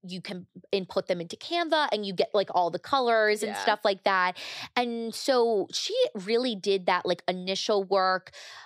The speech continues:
Speaker 1: Um, she also, um, did, like, our little C F C cell phone that you'll, like, see.
Speaker 2: So cute.
Speaker 1: It's so cute. Um, but everything else, as far as, like, our Instagram, is us.
Speaker 2: Yeah.
Speaker 1: Um,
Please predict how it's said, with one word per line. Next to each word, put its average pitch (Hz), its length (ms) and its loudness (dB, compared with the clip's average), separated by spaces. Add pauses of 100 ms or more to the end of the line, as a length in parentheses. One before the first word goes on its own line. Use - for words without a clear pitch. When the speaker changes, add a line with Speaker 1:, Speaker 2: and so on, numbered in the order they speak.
(140)
Speaker 1:
Um, 190 220 2
she 208 200 -2
also, 180 500 2 (320)
um, 175 260 0
did, 175 300 0
like, 160 240 0
our 175 120 2
little 170 260 0
C 180 240 -2
F 175 100 -2
C 180 220 -6
cell 175 280 0
phone 180 260 0
that 175 120 -2
you'll, 175 160 0
like, 170 160 0
see. 180 460 -4
Speaker 2:
So 208 200 2
cute. 180 380 -4
Speaker 1:
It's 185 160 -2
so 190 180 2
cute. 170 440 2
Um, 170 500 0 (100)
but 202 360 0
everything 254 520 0
else, 180 480 0
as 196 160 0
far 170 220 2
as, 185 100 -4
like, 220 120 -4
our 185 140 -2
Instagram, 220 600 -4
is 175 180 -6
us. - 500 -10 (400)
Speaker 2:
Yeah. 220 360 -4
Speaker 1:
Um, 208 340 4